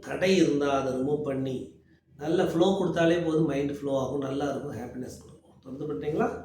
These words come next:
நன்றி. காலையில முப்பது பண்ணலாம், மத்தியானம் முப்பது பண்ணலாம், சாயந்தரம் முப்பது,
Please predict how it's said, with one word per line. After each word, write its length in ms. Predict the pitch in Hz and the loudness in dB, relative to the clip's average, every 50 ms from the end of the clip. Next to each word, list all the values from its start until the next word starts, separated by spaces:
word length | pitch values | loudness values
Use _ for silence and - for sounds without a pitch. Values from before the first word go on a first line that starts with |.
| - - - _ _ _ - 117 131 | -16 -18 -20 _ _ _ -14 -10 -6
நன்றி. 240 | 139 139 135 123 - 127 | -4 -4 -4 -4 -4 -4
காலையில 260 | 139 147 151 151 151 | -2 -2 0 0 0
முப்பது 240 | 143 147 147 147 143 147 | -2 -2 -2 -2 -2 -2
பண்ணலாம், 360 | 143 143 143 143 139 135 135 131 127 | -2 0 0 0 0 -2 -6 -8 -10
மத்தியானம் 320 | 127 127 139 151 151 147 | -10 -6 -4 -2 -2 -2
முப்பது 220 | 147 151 147 143 - 147 | -2 -2 -2 -2 -4 -2
பண்ணலாம், 360 | 139 139 135 135 135 127 - - - _ _ - _ _ _ _ - | -4 -4 -4 -4 -6 -8 -12 -14 -18 _ _ -20 _ _ _ _ -14
சாயந்தரம் 300 | 131 135 143 147 151 147 | -8 -6 -4 -2 -2 -2
முப்பது, 160 | 143 139 123 | -2 -2 -4